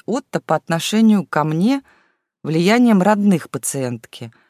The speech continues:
которым, как я считал, никогда не нравилось моё лечение. Впрочем, неприятное ощущение было у меня еле заметным,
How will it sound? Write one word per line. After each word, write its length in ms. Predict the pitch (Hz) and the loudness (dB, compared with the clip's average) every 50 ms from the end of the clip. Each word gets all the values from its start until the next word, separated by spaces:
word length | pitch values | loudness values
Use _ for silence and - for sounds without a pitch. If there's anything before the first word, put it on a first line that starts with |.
| _ _ _ _ | _ _ _ _
которым, 420 | - 151 151 - 180 170 170 170 160 | -4 -4 0 2 2 2 2 2 -2
как 300 | - - 165 - - - | -2 -4 -4 -4 -6 -4
я 140 | 160 170 | -2 -2
считал, 420 | 160 - - - - 262 285 277 202 | -2 -2 -6 -6 -4 -2 -2 0 0
никогда 480 | 170 165 - 175 151 147 151 170 202 | 0 0 0 0 -2 0 2 2 2
не 100 | 240 240 | 4 4
нравилось 520 | 226 196 160 165 175 190 202 208 196 - - | 4 4 4 4 2 2 0 -2 -2 -4 -4
моё 220 | 160 147 151 165 | -4 -4 -2 -2
лечение. 720 | 180 202 196 - - - 135 117 117 110 110 110 107 110 _ _ _ _ _ _ _ _ _ _ _ _ _ _ _ _ _ _ _ _ _ _ _ _ _ _ _ _ | -2 -4 -4 -6 -8 -8 -8 -8 -8 -8 -10 -12 -14 -16 _ _ _ _ _ _ _ _ _ _ _ _ _ _ _ _ _ _ _ _ _ _ _ _ _ _ _ _
Впрочем, 720 | - - - - - 175 214 277 262 - - 240 226 220 202 | -20 -20 -18 -10 -4 -4 -4 -2 -4 -4 -2 0 2 4 4
неприятное 680 | 190 - - 190 190 185 175 151 - - 156 147 143 | 4 2 0 0 2 2 2 2 0 -2 -4 -2 -2
ощущение 580 | 139 - - 143 - - 208 269 277 269 262 | -4 -6 -8 -8 -6 -6 -4 -2 -2 -2 -2
было 320 | 240 214 220 233 233 226 233 | 0 0 0 0 0 0 2
у 20 | |
меня 380 | 226 226 220 220 220 220 214 196 - | 4 4 4 4 4 4 2 0 -2
еле 320 | 190 190 214 214 208 214 | -4 -2 -2 0 0 0
заметным, 720 | 190 214 226 233 233 220 170 123 _ - 131 123 120 113 | 0 0 0 2 2 0 0 -2 _ -6 -8 -8 -8 -8